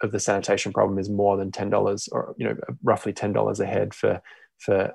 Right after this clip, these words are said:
um, everyone in, in that slum environment. So high risk, because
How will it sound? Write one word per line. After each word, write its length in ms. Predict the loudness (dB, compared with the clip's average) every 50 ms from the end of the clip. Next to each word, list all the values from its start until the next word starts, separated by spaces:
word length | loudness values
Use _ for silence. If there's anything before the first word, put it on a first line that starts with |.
| -4 -4
um, 220 | -4 -4 -4 -4 -6
everyone 360 | -4 -2 0 0 0 0 0
in, 180 | -2 -4 -4 -6 -6
in 100 | -4 -4
that 180 | -4 -4 -4
slum 240 | -2 0 0 0 0
environment. 520 | 0 0 2 4 4 4 2 0 -2 -4 -8 _ -20 -20 -20 -20 -20 _ _
So 300 | -2 4 6 6 6 4 2
high 280 | -2 -2 4 6 8 10
risk, 560 | 10 10 10 10 8 8 6 2 -2 -2 0
because 520 | 0 2 4 4 4 4 4 4 2 -2